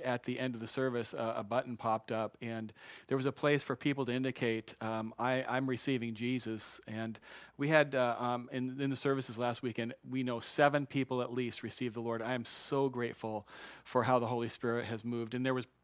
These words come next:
probably others as well. And seeing the Holy Spirit touch and draw people, what a great thing. And here's the thing about Easter, some other funny things too. I got this photograph, and I think this particular, um, congregant, I don't know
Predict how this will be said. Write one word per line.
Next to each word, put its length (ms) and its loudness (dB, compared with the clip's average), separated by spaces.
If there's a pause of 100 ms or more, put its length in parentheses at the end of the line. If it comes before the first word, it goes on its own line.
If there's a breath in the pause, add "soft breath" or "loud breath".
probably 380 2
others 320 0
as 140 -8
well. 440 -2
And 260 -6 (260 loud breath)
seeing 320 4
the 60 2
Holy 180 2
Spirit 360 -2
touch 440 -2
and 200 -4
draw 280 0
people, 420 -4
what 160 -2
a 40 -6
great 280 -4
thing. 300 -4 (360 loud breath)
And 120 8
here's 160 8
the 80 4
thing 260 6 (260 loud breath)
about 260 12
Easter, 220 4
some 160 2
other 200 10
funny 240 6
things 240 -2
too. 180 4
I 80 8
got 240 6
this 300 0
photograph, 760 8
and 160 2
I 120 6
think 300 0
this 440 2 (120)
particular, 680 2 (480 loud breath)
um, 420 4 (380)
congregant, 560 6 (120)
I 180 4
don't 160 0
know 320 0